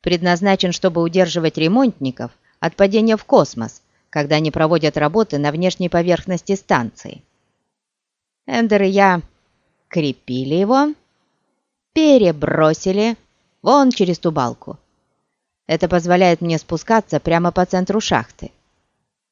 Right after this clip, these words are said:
В руках ты его удержать не сможешь. Он распорит тебе кожу до мяса.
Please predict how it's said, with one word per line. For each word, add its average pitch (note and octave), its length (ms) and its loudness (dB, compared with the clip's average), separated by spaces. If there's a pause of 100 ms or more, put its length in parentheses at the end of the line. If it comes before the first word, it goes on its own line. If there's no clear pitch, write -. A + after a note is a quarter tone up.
(220)
В E3+ 100 -4
руках G3 340 4
ты G#3+ 80 0
его G#3 140 2
удержать F#3 400 0
не A3 80 0
сможешь. C#3+ 540 -6 (400)
Он F3 140 -2
распорит G3 500 2
тебе F#3+ 200 -2
кожу G3+ 280 0
до F#3+ 120 0
мяса. D#3 440 -4